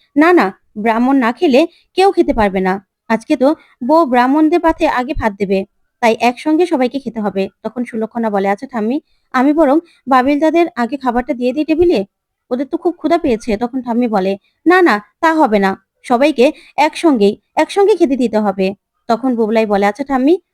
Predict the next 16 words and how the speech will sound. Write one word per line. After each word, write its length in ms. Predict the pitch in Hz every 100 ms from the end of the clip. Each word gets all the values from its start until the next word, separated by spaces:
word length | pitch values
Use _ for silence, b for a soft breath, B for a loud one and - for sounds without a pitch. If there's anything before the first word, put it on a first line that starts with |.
| _ 247
আমি 160 | 262 285
কি 60 |
আবার 180 | 311 339
যাব?" 220 | 269 262 370 208 - _ _ -
তখন 220 | 247 294 262
বড় 160 | 226
ঠাম্মি 280 | 233 240 226
বলে, 260 | 202 190 196 190 _ -
"হ্যাঁ, 180 | 311 339
হ্যাঁ, 160 | 240 202 _ -
তুই 160 | 302
বরং 240 | 320 311 311 320 B -
আবার 280 | 277 320 302
গিয়ে 180 | 330
দেখে 280 | 262 226 254
আয়, 160 | 196